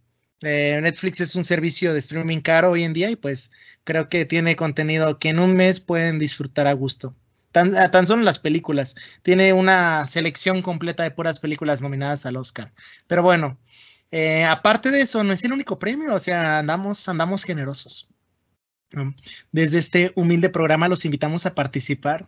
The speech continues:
a platicarnos de algún tema de su pre-, de su elección, ¿no?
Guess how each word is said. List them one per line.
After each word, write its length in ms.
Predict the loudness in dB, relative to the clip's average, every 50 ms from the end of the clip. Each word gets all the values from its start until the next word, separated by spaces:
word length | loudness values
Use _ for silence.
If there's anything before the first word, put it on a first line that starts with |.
| _ _ _ _
a 160 | -4 -4 0
platicarnos 920 | 0 0 0 0 -2 -4 0 4 4 4 4 2 0 -2 -4 -6 -8 -10 _ _ _ _ _ _ _ _ _ _
de 160 | 0 4 4
algún 320 | 4 4 4 2 2 2
tema 240 | 4 4 4 6 6
de 120 | 6 4 2
su 140 | 0 -4 -4
pre-, 200 | -4 -6 -6 -6 -6
de 160 | -4 -4 -4
su 560 | -4 -4 -4 -4 -4 -4 -4 -4 -4 -4 -4 -2
elección, 420 | -2 -2 0 0 0 0 0 0
¿no? 200 | 0 -2 -2 -6